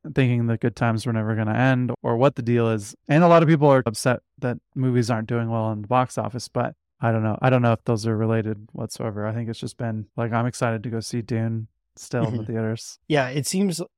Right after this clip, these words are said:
Speaker 2: too like a lot more people are creating content. We're making this podcast, right? And there's a ton of people who are making TikTok videos and YouTube shorts and whatever. And maybe just the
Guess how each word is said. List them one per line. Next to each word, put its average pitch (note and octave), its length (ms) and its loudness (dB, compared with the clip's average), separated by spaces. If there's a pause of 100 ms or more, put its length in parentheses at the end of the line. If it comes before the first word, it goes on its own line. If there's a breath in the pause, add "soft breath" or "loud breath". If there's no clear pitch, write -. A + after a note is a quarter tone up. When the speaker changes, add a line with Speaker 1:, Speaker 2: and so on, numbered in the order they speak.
(140)
Speaker 2:
too D#3 280 -2
like C#3 420 -2
a C3+ 60 -2
lot B2+ 520 -4
more B2+ 880 -6
people D3 640 -4
are C3+ 160 -4
creating C#3+ 460 -8
content. D#3+ 640 -8
We're C#3+ 320 0
making D3 240 2
this D3 80 2
podcast, A#2+ 560 -2
right? C3+ 80 -16 (140)
And C#3+ 100 -6
there's B2+ 120 -4
a B2 60 -6
ton D#3 400 -6
of C3+ 80 -4
people C#3+ 300 -4
who A#2+ 80 -6
are A#2+ 100 -2
making A#2+ 340 -6
TikTok B2 380 -6
videos A#2 560 -6
and A#2 140 -8
YouTube B2 580 -8
shorts C3 520 -6
and A#2+ 120 -8
whatever. B2+ 440 -2 (100)
And A#2+ 300 -6
maybe B2+ 320 -4
just C3 280 -6
the A#2+ 160 -8